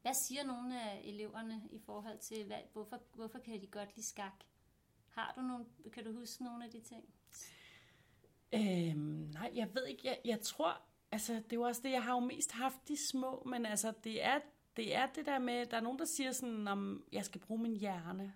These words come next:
Speaker 2: eller sådan, ikke?
Speaker 1: Mhm.
Speaker 2: Øhm, og så tror jeg, det der med, at det bliver lidt en leg, eller sådan, det er ligesom, om de ikke rigtig opdager, måske nødvendigvis, at de rent faktisk lærer noget. Øhm, og nogle gange er det også det fede, ikke?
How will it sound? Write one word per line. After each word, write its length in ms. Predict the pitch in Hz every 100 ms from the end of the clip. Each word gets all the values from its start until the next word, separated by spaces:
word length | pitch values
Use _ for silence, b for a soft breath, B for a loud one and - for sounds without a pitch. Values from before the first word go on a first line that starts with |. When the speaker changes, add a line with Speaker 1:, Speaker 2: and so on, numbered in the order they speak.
| -
Speaker 2:
eller 200 | 190 190
sådan, 260 | - - - -
ikke? 140 | 226
Speaker 1:
Mhm. 200 | 208 220 B B B B -
Speaker 2:
Øhm, 640 | 208 190 185 175 170 156 - - _ _ _ _ - -
og 100 | 180
så 100 | 202
tror 200 | - 247
jeg, 100 | 277
det 100 | 247
der 120 | 226
med, 100 | 202
at 60 | 196
det 100 | 202
bliver 160 | 208 185
lidt 200 | 180 196
en 140 | 190
leg, 240 | 170 151 - - -
eller 160 | 175 170
sådan, 280 | 165 175 170 -
det 60 | 202
er 40 |
ligesom, 240 | 202 196 240 233
om 80 |
de 140 | - 214
ikke 160 | 202 -
rigtig 300 | 180 - 220 -
opdager, 600 | 165 165 - 175 - 175 - - _ -
måske 420 | 196 190 175 156
nødvendigvis, 720 | 175 175 165 170 180 175 -
at 80 | 170
de 80 | 175
rent 200 | 175 -
faktisk 240 | - 180 175
lærer 260 | 202 220 240
noget. 440 | 196 170 165 165 - B B B B B -
Øhm, 580 | 196 180 175 165 165 160
og 120 | 180 - -
nogle 200 | 220 233
gange 220 | 247 226
er 40 | 208
det 120 | 208
også 400 | 190 202 - - -
det 100 | 214
fede, 460 | - 202 180 190 233
ikke? 180 | 240